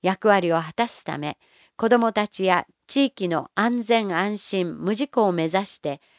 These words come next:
これからも頑張るという決意のもと、今日も交差点から子どもたちの命と島原の未来を守り続けます。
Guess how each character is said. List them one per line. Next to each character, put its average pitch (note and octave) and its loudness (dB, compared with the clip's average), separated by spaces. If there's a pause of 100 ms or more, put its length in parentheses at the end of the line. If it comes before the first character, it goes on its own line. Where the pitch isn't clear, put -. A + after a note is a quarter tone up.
(100)
こ G3+ -2
れ F#3 2
か D#3+ -6
ら D3 -4
も C3 -8
頑 D#3 -10
張 G3 -12
る - -18 (480)
と C4 2
い A3 0
う F#3+ 0
決 - -10
意 F3+ -2
の C#3+ -6
も C3 -10
と、 C#3 -8 (520)
今 G#3 6
日 E3 -8
も C#3+ -4
交 G3+ -2
差 B3 -2
点 G3+ -8
か E3+ -6
ら E3 -2 (160)
子 F#3+ -2
ど G3 0
も F3+ -4
た E3 -4
ち - -12
の D3 -6
命 A3+ -8
と - -8 (300)
島 B3 0
原 F3 2
の D3+ -6
未 F#3 -6
来 A#3 -4
を G3 -6
守 D#3+ -6
り D#3 -12
続 B2+ -14
け G2 -12
ま B2 -12
す。 - -20